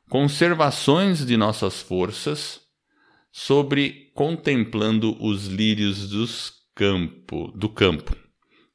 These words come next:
que é sobre a parte de não se preocupar com o dia de amanhã e tudo mais. E hoje a gente vai aí encerrar com quatro pontos,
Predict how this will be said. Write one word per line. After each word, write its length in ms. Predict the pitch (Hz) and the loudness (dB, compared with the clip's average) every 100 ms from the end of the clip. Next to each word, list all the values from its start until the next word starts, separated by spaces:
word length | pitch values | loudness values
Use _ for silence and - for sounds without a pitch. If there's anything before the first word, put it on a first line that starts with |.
| _ | _
que 140 | 82 | -2
é 80 | 90 | 0
sobre 300 | - 104 98 | 0 0 0
a 40 | |
parte 300 | 92 101 107 | 2 2 2
de 120 | 98 98 | 0 2
não 180 | 104 | 2
se 180 | 127 - | 2 0
preocupar 640 | - 107 98 - - 85 | 0 2 2 0 2 2
com 120 | 98 85 | 2 -2
o 40 | |
dia 180 | 82 90 | 0 2
de 140 | 98 | 4
amanhã 760 | 101 120 92 78 92 98 87 87 - | 2 2 0 0 2 2 0 -4 -6
e 320 | 82 87 87 - _ - | -4 -2 -4 -8 _ -6
tudo 180 | 98 | -2
mais. 360 | 90 - - - - - _ _ _ - | 0 -2 -8 -16 -20 -20 _ _ _ -6
E 140 | 277 | 2
hoje 520 | 156 135 147 190 - - | 4 4 2 -4 -8 -6
a 160 | 190 | -4
gente 300 | 160 151 - | 0 -2 -2
vai 300 | 147 131 131 | 2 4 6
aí 520 | 135 117 113 143 - _ _ _ _ | 4 4 2 -2 -8 _ _ _ _
encerrar 600 | 135 139 - 120 117 131 | -4 -2 0 0 2 0
com 260 | - 135 127 | 0 -2 -2
quatro 540 | - 147 160 - 165 | -2 -2 0 -2 -2
pontos, 680 | 147 98 85 - - - - | -2 -4 -4 -8 -14 -14 -14